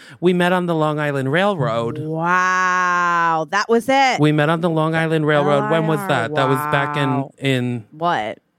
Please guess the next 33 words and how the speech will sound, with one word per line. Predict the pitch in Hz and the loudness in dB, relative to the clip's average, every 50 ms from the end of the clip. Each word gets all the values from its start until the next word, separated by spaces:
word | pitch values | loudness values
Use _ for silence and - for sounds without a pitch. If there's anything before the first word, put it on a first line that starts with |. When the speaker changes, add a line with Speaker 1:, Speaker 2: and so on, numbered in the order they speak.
| _ _ _ _ _ _ _ - | _ _ _ _ _ _ _ -14
Speaker 2:
Like | 165 127 104 82 - _ _ | -12 -12 -12 -14 -16 _ _
Speaker 1:
uh, | - 104 101 - _ - | -14 -14 -14 -14 _ -2
or | 135 127 127 | -2 -2 -2
tw-, | 131 - - - - _ _ | -6 -10 -12 -14 -14 _ _
twenty, | - - - 131 131 131 123 | -8 -4 -2 0 0 0 -2
twenty, | - - - - 135 127 131 123 | -6 -10 -6 -4 -2 0 -2 -2
twenty | - - - _ - - 143 135 131 131 | -4 -10 -16 _ -4 -2 0 2 2 2
eleven, | 123 120 120 135 143 214 214 190 | 0 0 -2 -2 -2 -2 -4 -4
twenty | - - 143 131 123 | -2 -2 -2 -2 -2
twelve. | - - 156 160 156 127 110 - - _ _ _ | -2 -2 0 0 0 0 -2 -4 -10 _ _ _
Speaker 2:
twenty | 165 175 202 220 208 | -10 -8 -6 -6 -4
eleven, | 160 147 131 120 131 180 185 147 156 160 | -4 -4 -2 -2 -2 0 2 2 2 2
Speaker 1:
I, | 160 - | 0 0
Speaker 2:
I | 147 | 0
Speaker 1:
I | 147 | 0
was | 160 175 | 0 0
Speaker 2:
think. | 190 - | -2 0
Speaker 1:
taking | 175 190 220 170 | 0 2 2 4
Speaker 2:
Oh, | |
Speaker 1:
the | 165 165 | 2 2
Speaker 2:
yeah, | |
Speaker 1:
girls | 143 151 147 143 139 | 2 2 0 0 -2
Speaker 2:
maybe. | - - 127 | -4 -8 -6
Speaker 1:
to | |
dance. | 120 151 165 170 147 113 104 - - | -4 -2 -2 -2 -2 -4 -6 -6 -6
I | 123 | -4
remember | 117 120 120 127 131 123 110 98 | -2 0 0 0 0 -2 -2 -6
that. | 98 98 92 104 - _ _ _ _ _ _ _ _ _ | -10 -14 -16 -18 -20 _ _ _ _ _ _ _ _ _
Speaker 2:
God, | - 220 277 320 302 220 | -4 -4 -2 -2 0 0
I | 165 175 | 0 0
remember | 202 240 247 220 208 196 196 190 | -2 -2 -2 -4 -4 -4 -4 -2
that | 180 170 - - | -2 -2 -2 -4
too, | - 180 254 320 359 330 - 143 117 104 67 | -4 -2 0 2 4 4 2 2 0 -6 -12